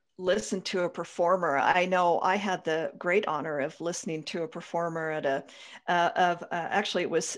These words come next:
Steve Martin's musical Bright Stars, and the lead performer, it was her last performance, and she sang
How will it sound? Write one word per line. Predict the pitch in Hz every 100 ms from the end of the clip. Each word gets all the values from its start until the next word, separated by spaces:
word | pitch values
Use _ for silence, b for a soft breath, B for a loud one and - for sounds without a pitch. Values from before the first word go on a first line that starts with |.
| -
Steve | - 214 196
Martin's | 185 196 - 175 -
musical | 123 175 170 170 165 170 156 160 - _ _ B B B B -
Bright | 175 -
Stars, | - 202 196 147 - -
and | 196 180 180 175
the | - 185
lead | 175 202 208 208 -
performer, | - 175 180 196 208 165
it | 151 165
was | 131
her | 180 185 202
last | 180 175
performance, | - 180 185 185 165 131 B B B B -
and | 196 196 202 226
she | - 240
sang | 226 240 220 226 233